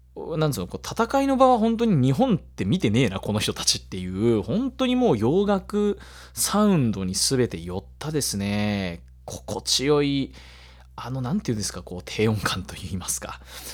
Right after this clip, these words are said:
えー、サウンド感、本当に素晴らしい楽曲でして、まあ、Donuts Mind If I Doとか、えー、ピンポンとか、えー、本当にあの、かっこいい楽曲たくさん入ってるので、あー、そういえばチャイなんていたねー、みたいな、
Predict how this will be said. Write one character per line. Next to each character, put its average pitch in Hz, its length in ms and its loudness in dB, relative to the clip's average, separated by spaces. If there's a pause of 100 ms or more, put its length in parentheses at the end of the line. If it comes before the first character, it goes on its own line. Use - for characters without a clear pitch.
(180)
え 101 160 2
ー、 - 20 0
サ 107 200 2
ウ 104 80 2
ン 101 80 0
ド 92 80 -2
感、 85 260 -10
本 143 300 -2
当 147 140 -2
に 135 100 0
素 - 100 0
晴 131 100 4
ら 127 60 4
し 127 140 0
い - 20 2
楽 101 160 -4
曲 95 180 -8
で 92 100 -4
し - 80 -6
て、 92 120 -2
ま 104 200 0
あ、 87 40 -4
Donuts 113 500 2
Mind 107 360 0
If 101 200 -2
I 98 140 2
Do 92 140 -4
と - 80 -12
か、 - 180 -14 (260)
え 104 100 -4
ー、 - 20 -8
ピ 127 120 2
ン 104 100 2
ポ 82 140 -10
ン 78 60 -12
と - 100 -18
か、 - 200 -16 (280)
え 110 440 0
ー、 - 20 -2
本 165 140 0
当 196 80 0
に 185 100 2
あ 170 80 2
の、 156 100 2
か 147 120 -2
っ - 100 -10
こ 180 140 4
い 139 60 2
い - 20 -4
楽 95 180 -4
曲 - 160 -18
た - 120 -16
く - 40 -12
さ 139 120 0
ん 127 40 -2
入 143 80 2
っ 131 60 -2
て - 160 -6
る 87 80 -6
の 82 100 -12
で、 95 400 -2 (480)
あ 82 260 -12
ー、 - 40 -8
そ - 180 -6
う 156 60 0
い - 20 -2
え 196 60 0
ば - 80 -6
チ - 140 -4
ャ 226 100 -4
イ 262 80 -4
な 117 100 -4
ん 190 60 -8
て - 100 -14
い 175 160 -14
た 233 200 -4
ね 294 320 0
ー、 - 20 4
み 117 100 2
た 90 140 -6
い 65 80 -12
な、 85 180 -10